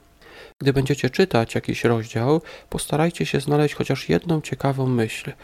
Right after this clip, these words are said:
Dzięki temu, y, człowiek uważniej czyta,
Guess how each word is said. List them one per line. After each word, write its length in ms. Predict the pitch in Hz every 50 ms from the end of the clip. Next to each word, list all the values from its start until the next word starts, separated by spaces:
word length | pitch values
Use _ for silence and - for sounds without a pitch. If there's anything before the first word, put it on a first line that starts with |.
| - - - - -
Dzięki 300 | - 143 143 - - 131
temu, 380 | 131 - 175 175 170 160 156 151 - - - - - - -
y, 60 | 143
człowiek 400 | - - - 151 143 147 143 -
uważniej 500 | 135 127 131 139 151 147 - - 139 135
czyta, 440 | 135 - - 113 - - - 139 -